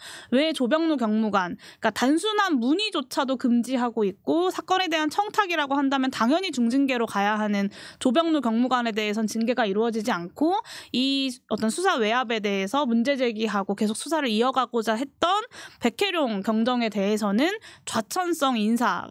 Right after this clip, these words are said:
좌천 인사가 진행되었는가 이 부분에 대해서 확인하는 것이 앞으로 남아있는 과제이고요.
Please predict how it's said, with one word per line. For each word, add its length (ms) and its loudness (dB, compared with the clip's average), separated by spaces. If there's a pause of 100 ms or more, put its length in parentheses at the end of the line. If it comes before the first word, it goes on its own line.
좌천 340 -4
인사가 520 0 (260)
진행되었는가 960 0
이 140 0
부분에 360 0
대해서 300 -2
확인하는 540 2
것이 380 -2 (720)
앞으로 300 0
남아있는 680 0
과제이고요. 960 0